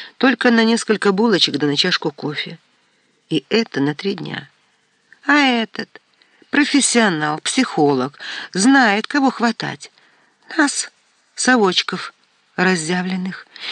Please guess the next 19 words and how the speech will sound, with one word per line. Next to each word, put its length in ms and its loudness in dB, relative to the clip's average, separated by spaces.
И 80 2
это 180 2
ж 80 2
надо, 420 0
не 80 -2
могла 240 0
успокоиться 640 -4
Вера. 320 -6
Год 520 4
деньги 480 4
на 80 4
эту 200 2
поездку 580 -4
копила. 520 -6
За 180 4
свой 300 4
счет 360 2
отпуск 440 2
брала. 460 -6